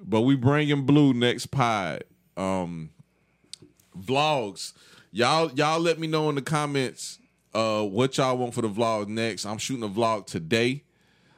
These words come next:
Uh, when y'all see this, a vlog will have came out the day before this.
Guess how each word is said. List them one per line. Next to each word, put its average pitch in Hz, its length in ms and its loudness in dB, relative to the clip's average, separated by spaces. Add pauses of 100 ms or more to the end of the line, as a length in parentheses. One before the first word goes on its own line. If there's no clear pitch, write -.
(220)
Uh, 98 520 0 (180)
when 113 240 0
y'all 120 220 2
see - 140 -6
this, 113 160 0
a 101 80 0
vlog 110 340 0
will 104 100 -2
have 104 260 -2
came 110 340 -4
out 101 300 -2 (100)
the 90 120 -6
day 104 200 0
before 101 400 -2
this. 95 480 -4